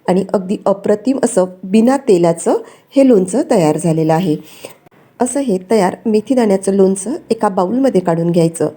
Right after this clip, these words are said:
पोळीसोबत किंवा भाकरीसोबतसुद्धा हे लोणचं भाजीच्या ऐवजीसुद्धा आपण खाऊ शकता. तसंच जेवणामध्ये तोंडी लावताना आपण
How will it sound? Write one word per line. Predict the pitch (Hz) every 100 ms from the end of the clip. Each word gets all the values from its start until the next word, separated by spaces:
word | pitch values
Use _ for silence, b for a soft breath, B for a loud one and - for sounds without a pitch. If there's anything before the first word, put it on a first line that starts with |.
| B B B B B -
पोळीसोबत | 185 202 214 170 175 180 - _
किंवा | 220 208 190 - -
भाकरीसोबतसुद्धा | 190 180 196 226 214 226 - 214 196
हे | 233 202
लोणचं | 196 202 170 190
भाजीच्या | 220 170 214 247 - - - _ 247 -
ऐवजीसुद्धा | 190 196 233 240 180 180 254
आपण | 185 175 180
खाऊ | 180 165
शकता. | 170 165 - 156 - b b _ 196
तसंच | 196 180 - - 185
जेवणामध्ये | 214 214 262 269 190 -
तोंडी | 190 196 220
लावताना | 214 214 202 202 214 - B B -
आपण | - -